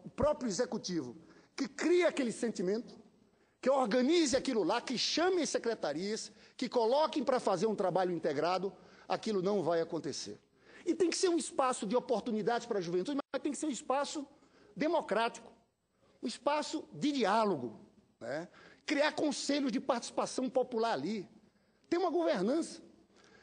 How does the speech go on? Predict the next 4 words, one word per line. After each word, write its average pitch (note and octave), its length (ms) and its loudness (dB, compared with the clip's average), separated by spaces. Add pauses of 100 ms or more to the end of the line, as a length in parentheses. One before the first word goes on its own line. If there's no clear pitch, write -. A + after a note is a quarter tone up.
(180)
Concentrou-se D#4+ 720 0
tudo D#4 380 0
nos C#4+ 300 0
policiais. G#3+ 1160 -2